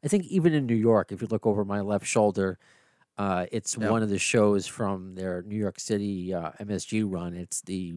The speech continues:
Speaker 1: Gangs of
Speaker 2: And
Speaker 1: New
Speaker 2: you buy, and y-, you buy it there.
Speaker 1: I did
Speaker 2: Yeah.
Speaker 1: buy it there. So only fifty bucks. Only fifty bucks, like, as opposed to the up price that every fan, uh,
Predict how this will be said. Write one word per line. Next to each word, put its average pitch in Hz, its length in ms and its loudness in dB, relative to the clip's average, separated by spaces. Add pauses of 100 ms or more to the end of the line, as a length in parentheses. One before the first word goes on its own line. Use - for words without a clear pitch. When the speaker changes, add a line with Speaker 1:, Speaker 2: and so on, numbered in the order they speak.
Speaker 1:
Gangs 104 460 -2
of - 160 -2
Speaker 2:
And 120 80 0
Speaker 1:
New - 60 4
Speaker 2:
you 127 100 6
buy, 139 320 6
and 120 160 4
y-, 123 80 -6 (180)
you 131 200 6
buy 143 160 6
it 131 220 2
there. 104 400 4 (240)
Speaker 1:
I 110 80 0
did 110 60 4
Speaker 2:
Yeah. 139 100 8
Speaker 1:
buy 120 240 8
it 90 120 0
there. 90 320 -4
So 120 160 0
only 131 240 0
fifty 127 280 -4
bucks. 98 520 -2 (120)
Only 107 180 -6
fifty 113 300 -8
bucks, 92 420 -6
like, 92 140 -6 (760)
as 127 200 0
opposed 123 360 4
to 123 60 -2
the 110 180 2
up 110 140 0
price 92 340 -2
that 98 140 -2
every 98 220 -2
fan, 92 400 -6 (480)
uh, 101 280 -8